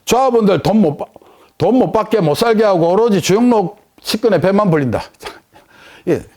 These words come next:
하늘이 천인공 노할 놈들. 우리 주민들한테 이주비 주려고 작년 일월 달부터 이주비 주는데 그걸 막았었죠. 또 내가 지금 내일 그, 어, 요번에 내일 오면 알려줄 건데 관리처분,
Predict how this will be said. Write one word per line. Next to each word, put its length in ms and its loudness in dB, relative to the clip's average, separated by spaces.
하늘이 540 0
천인공 500 0
노할 220 2
놈들. 560 -2
우리 200 0
주민들한테 560 0
이주비 320 2
주려고 360 0
작년 380 0
일월 220 0
달부터 260 -2
이주비 300 0
주는데 380 0
그걸 280 0
막았었죠. 720 -2
또 460 -2
내가 180 2
지금 360 0
내일 400 0
그, 100 0
어, 220 0
요번에 680 0
내일 200 2
오면 280 2
알려줄 340 0
건데 340 0
관리처분, 1040 0